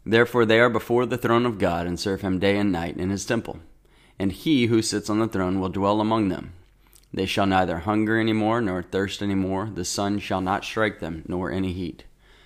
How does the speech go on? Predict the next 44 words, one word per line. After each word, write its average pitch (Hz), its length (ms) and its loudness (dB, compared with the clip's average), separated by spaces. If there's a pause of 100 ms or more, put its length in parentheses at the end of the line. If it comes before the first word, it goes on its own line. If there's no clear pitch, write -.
For - 100 -6
the 95 100 -2
Lamb 110 320 2
who 113 120 4
is 95 120 2
in 92 80 0
the 92 80 0
midst 104 300 -2
of 110 80 -4
the 120 100 -2
throne 90 380 -2
will 85 80 -6
shepherd - 480 -6
them 85 260 -6
and 92 200 -4
lead 101 260 -2
them 90 320 -4 (380)
to 92 100 -8
living 104 320 0
fountains 90 360 -4
of 95 60 -6
waters, 104 560 -4 (100)
and 85 160 -8
God 92 220 0
will 90 140 -2
wipe 95 260 0
away 92 340 -2
every 95 280 -4
tear 87 480 -4 (180)
from 90 240 -4
their 87 160 -2
eyes." - 400 -8 (840)
Back 92 180 -2
to 90 80 -12
verse 92 240 -2
fifteen. 90 400 -4 (320)
"Therefore 104 460 2
they 98 600 0
are 95 160 0
before 95 320 -2
the 92 140 -4
throne 92 260 -4
of 95 140 -6
God." 101 460 0